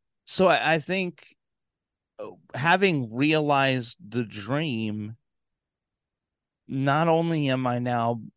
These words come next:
like, I'm burnt out because I'm just, I work sixty hours a week,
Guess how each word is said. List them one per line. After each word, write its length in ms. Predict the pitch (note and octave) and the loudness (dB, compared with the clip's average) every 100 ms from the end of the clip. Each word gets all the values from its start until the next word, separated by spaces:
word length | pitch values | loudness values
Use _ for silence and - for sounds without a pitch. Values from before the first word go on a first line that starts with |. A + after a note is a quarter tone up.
| _ _ | _ _
like, 280 | A#2 A#2 - | -4 -2 -4
I'm 200 | B2 C#3+ | -2 -2
burnt 320 | B2+ E3 E3 | 2 2 4
out 260 | B2 A#2 A#2+ | 4 2 2
because 280 | B2 A#2 A2+ | -2 -4 -4
I'm 140 | A#2 | -4
just, 160 | A#2 A2+ | -4 -2
I 120 | A2+ | -2
work 320 | A#2 A2+ A2 - _ _ | 0 -2 -2 -8 _ _
sixty 460 | - - - - A2+ | -8 -8 -8 -4 0
hours 300 | A2+ A#2 A2 | 0 0 -2
a 60 | |
week, 500 | G#2+ G2 F#2 - - | -6 -6 -8 -12 -20